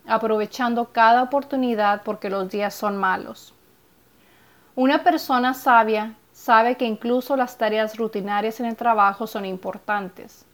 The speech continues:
Si aún no tienes esa motivación para el trabajo, hazlo por tu influencia y por dar a conocer a Jesús.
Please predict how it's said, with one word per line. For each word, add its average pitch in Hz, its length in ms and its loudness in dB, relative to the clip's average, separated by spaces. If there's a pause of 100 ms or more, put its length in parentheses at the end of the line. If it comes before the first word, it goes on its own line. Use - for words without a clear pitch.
Si - 220 -4
aún 220 280 2
no 277 140 -2
tienes 254 380 -2
esa 240 180 -4
motivación 214 640 -6
para 220 140 -2
el 226 100 -6
trabajo, 214 580 2
hazlo 226 500 2 (200)
por 220 280 -2
tu - 140 -8
influencia 208 800 -6
y 208 220 -8 (320)
por 254 260 -4
dar 220 220 0
a 220 100 -6
conocer 190 460 -8
a 185 100 -6
Jesús. - 640 -16